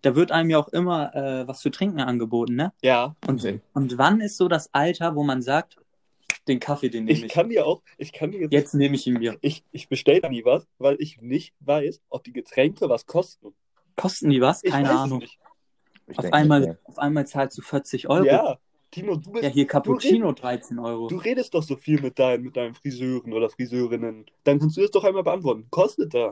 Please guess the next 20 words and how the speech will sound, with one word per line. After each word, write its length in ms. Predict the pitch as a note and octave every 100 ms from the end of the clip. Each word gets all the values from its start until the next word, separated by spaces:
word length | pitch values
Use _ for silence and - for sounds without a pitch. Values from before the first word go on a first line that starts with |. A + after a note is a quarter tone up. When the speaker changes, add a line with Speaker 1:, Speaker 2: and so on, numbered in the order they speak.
| -
Speaker 2:
kosten 260 | - F#3+ G#3+
Getränke 380 | D#3+ F3+ F#3+ -
was 100 | E3+
Speaker 3:
Nee. 40 |
Speaker 2:
beim 100 | D#3+
Friseur? 300 | - A#2 G#2+ - - - - -
Speaker 3:
Wasser 560 | F2 F2+ - G2 F#2 -
und 140 | F#2
Kaffee 240 | - G2 G2+
ist 100 | -
gratis. 400 | E2+ F2 E2+ _ _ _ _ _ _ _ _ _ _ _ _ _ _ _ -
Speaker 2:
Hm. 180 | C3+ A#2+ _ _ -
Speaker 1:
Haben, 240 | D3+ E3+ _ _ -
bestellst 400 | B2 C#3+ D#3+ -
du 40 |
da 120 | C#3
ab 140 | D3 D3
und 140 | D3
zu 220 | - C#3+
auch 240 | C3+ C3+